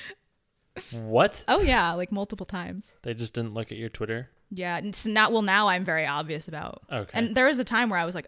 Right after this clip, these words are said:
Speaker 2: "Oh, shoot, maybe I should, like, take my photo off of all my things so, like, people don't notice." I mean, it was, like, to that extent, 'cause I, like, did not want the conversation at all to be about, be-, like, being a woman. Like, I didn't wanna have this idea of, like, getting a free ride or anything like that. But I think that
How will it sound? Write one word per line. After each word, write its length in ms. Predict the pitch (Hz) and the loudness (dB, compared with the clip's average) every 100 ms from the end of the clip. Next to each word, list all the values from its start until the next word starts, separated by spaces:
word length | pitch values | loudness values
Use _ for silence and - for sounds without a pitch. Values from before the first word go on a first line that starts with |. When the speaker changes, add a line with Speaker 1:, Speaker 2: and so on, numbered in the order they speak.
| - | -4
Speaker 2:
"Oh, 280 | 214 180 - | -4 -4 -4
shoot, 320 | - 196 175 | -6 -6 -6
maybe 200 | 127 156 | -8 -8
I 80 | 175 | -8
should, 120 | - | -8
like, 100 | 175 | -10
take 240 | - - - | -10 -12 -10
my 140 | 143 | -12
photo 320 | - 120 110 | -10 -8 -8
off 240 | 113 - - | -10 -10 -10
of 120 | 208 | -10
all 200 | - - | -12 -12
my 160 | 139 | -12
things 340 | - 131 - - | -12 -12 -12 -12
so, 100 | 135 | -12
like, 140 | 135 | -14
people 200 | - - | -14 -14
don't 180 | 104 - | -12 -14
notice." 240 | - - 196 | -12 -8 -6
I 60 | |
mean, 100 | 202 | -2
it 40 | 196 | -2
was, 120 | 208 | 0
like, 120 | 220 | -2
to 60 | 214 | -2
that 80 | 151 | -4
extent, 320 | - 151 160 | -6 -8 -8
'cause 100 | 202 | -4
I, 100 | 185 190 | -2 -2
like, 140 | 185 | -6
did 120 | 185 | -8
not 240 | 175 139 - | -6 -6 -6
want 160 | 135 | -8
the 60 | 156 | -10
conversation 580 | - 139 139 - - 170 | -10 -10 -10 -14 -12 -12
at 80 | - | -10
all 360 | 156 147 220 - _ _ - | -8 -6 -8 -12 _ _ -8
to 80 | 190 | -2
be 100 | 180 | 0
about, 200 | 160 139 | -2 -4
be-, 80 | 165 | -8
like, 140 | - | -12
being 180 | 156 143 | -10 -10
a 60 | 143 | -10
woman. 420 | - - - - _ _ _ _ _ _ - | -12 -12 -12 -14 _ _ _ _ _ _ -14
Like, 120 | 165 | -6
I 60 | 160 | -4
didn't 180 | 180 180 | -4 -4
wanna 180 | 175 156 - 165 | -6 -8 -16 -8
have 180 | 170 160 | -6 -6
this 160 | 156 | -8
idea 260 | 156 156 147 | -8 -8 -10
of, 60 | 143 | -10
like, 120 | 139 | -12
getting 220 | 143 185 | -12 -12
a 40 | |
free 240 | 196 247 254 | -10 -8 -6
ride 560 | 277 277 226 185 165 | -4 -4 -4 -6 -6
or 180 | 156 151 | -8 -8
anything 380 | 156 165 165 165 | -10 -12 -12 -12
like 200 | 160 151 | -12 -12
that. 320 | 139 139 202 - - _ - | -14 -12 -14 -16 -20 _ 0
But 180 | 220 208 | 2 4
I 100 | 226 | 2
think 280 | 269 262 254 | 2 0 2
that 360 | 208 180 - | 4 2 0